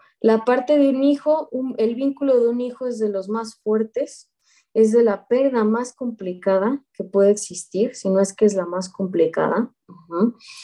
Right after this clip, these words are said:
Y ahora me dices, "¿Cómo le puedo decir a, a alguien, ¿no? que perdió a su hijo?". ¿Cómo?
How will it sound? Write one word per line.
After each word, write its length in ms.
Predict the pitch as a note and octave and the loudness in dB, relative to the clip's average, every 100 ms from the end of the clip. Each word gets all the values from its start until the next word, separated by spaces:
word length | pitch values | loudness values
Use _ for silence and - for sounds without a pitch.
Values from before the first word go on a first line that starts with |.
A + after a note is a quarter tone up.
| - - - | -20 -14 0
Y 80 | A#3 | 4
ahora 240 | A#3+ C4+ | 4 2
me 160 | C4+ A#3 | 0 -4
dices, 380 | A#3+ A#3 A3+ - | -6 -8 -8 -6
"¿Cómo 280 | D4 D4+ D#4 | -2 -2 -2
le 260 | B3+ - - | -4 -4 -6
puedo 380 | C4 C4 C#4 | -4 0 0
decir 420 | A#3 G3+ - B3+ B3+ | 0 -4 -8 -8 -4
a, 120 | B3 | -4
a 520 | - F#3+ F#3+ F#3+ G#3+ | -4 -6 -4 -4 -2
alguien, 460 | A#3 A#3 G#3 F#3+ F3+ | -2 -2 -6 -8 -8
¿no? 180 | G#3+ A3+ | -8 -10
que 100 | - | -10
perdió 340 | - F#3+ G#3 | -4 0 0
a 40 | |
su 200 | G#3+ - G3 | 0 -6 -8
hijo?". 380 | A3+ - F#3 | -6 0 0
¿Cómo? 320 | F3+ G#3+ A3 | 4 6 6